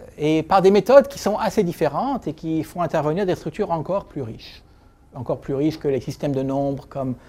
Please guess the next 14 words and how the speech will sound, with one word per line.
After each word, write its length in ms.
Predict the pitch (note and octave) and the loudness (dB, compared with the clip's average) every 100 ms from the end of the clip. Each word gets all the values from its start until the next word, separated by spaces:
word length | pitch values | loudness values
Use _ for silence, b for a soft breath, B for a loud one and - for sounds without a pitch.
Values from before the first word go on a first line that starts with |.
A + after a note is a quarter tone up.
| b b b b b - | b b b b b -10
euh, 160 | A2+ A2 | -6 0
où 100 | C3 | 2
on 120 | C3+ | 4
rajoute 420 | B2+ C#3 C3 C3+ | 4 2 2 -2
des 120 | B2 B2 | 0 -2
racines 400 | C3 - C4 B2+ | -4 -6 -6 -4
énièmes 320 | B2+ B2+ B2+ | -2 -2 -4
de 60 | |
l'unité 640 | A#2+ A#2+ A#2 - A#2 A2+ A2+ | -4 -6 -6 -8 -10 -8 -12
ou 60 | |
des 160 | C#3 - | -14 -16
choses 200 | - G2 | -16 -20
comme 140 | - | -18
ça. 300 | - A3+ D4 | 0 0 0